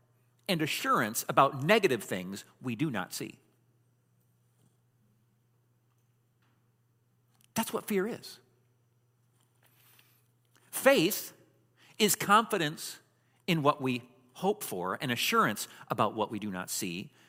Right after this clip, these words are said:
Fear is confidence in what we dread and assurance about the negative things we do not see. There's another storm in Matthew fourteen twenty-six,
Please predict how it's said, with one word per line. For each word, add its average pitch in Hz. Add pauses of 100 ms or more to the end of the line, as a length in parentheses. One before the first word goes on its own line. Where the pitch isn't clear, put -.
(120)
Fear 185 (880)
is 175
confidence 175
in 135
what 120
we 110
dread 131 (160)
and 135
assurance 123 (120)
about 135
the 127
negative 143
things 92 (320)
we 131
do 110
not 92
see. - (1900)
There's 202
another 202
storm 120 (1200)
in 147
Matthew 156
fourteen 151
twenty-six, -